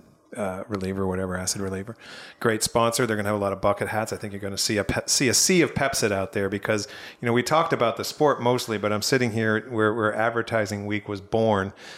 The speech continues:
uh, and it, this is nothing if not a branding, you know, opportunity and just an incredible uh, earned media, social media platform. Uh, but beyond that,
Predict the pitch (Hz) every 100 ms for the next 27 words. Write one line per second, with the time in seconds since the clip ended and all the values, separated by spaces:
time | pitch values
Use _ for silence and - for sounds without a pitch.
0 | - 117 107 104 110 110 107 - 127 123
1 | 110 117 110 101 92 104 98 92 101 98
2 | 95 95 110 101 98 95 101 107 98 95
3 | 95 98 107 98 95 - - 127 113 107
4 | 98 95 - - - - - 110 143 123
5 | 117 110 107 104 98 - 107 - 104 98
6 | 98 - 107 95 - - 98 95 - -
7 | - - 107 107 104 123 123 113 110 107